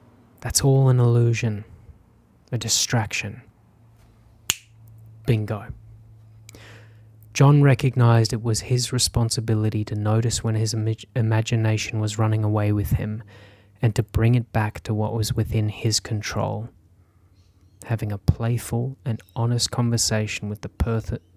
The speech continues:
the person standing opposite him. John breathed with ease. He knew what to do next.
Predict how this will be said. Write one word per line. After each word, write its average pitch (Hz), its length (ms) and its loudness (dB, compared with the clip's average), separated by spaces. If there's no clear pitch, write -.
the 117 120 0
person 113 480 -2
standing 107 640 -2
opposite - 480 -2
him. 110 300 -10
John 113 300 4
breathed 110 480 2
with 120 200 -4
ease. 104 480 -6
He 123 120 -2
knew 120 160 2
what 120 140 0
to 120 80 -2
do 110 140 -2
next. - 440 -10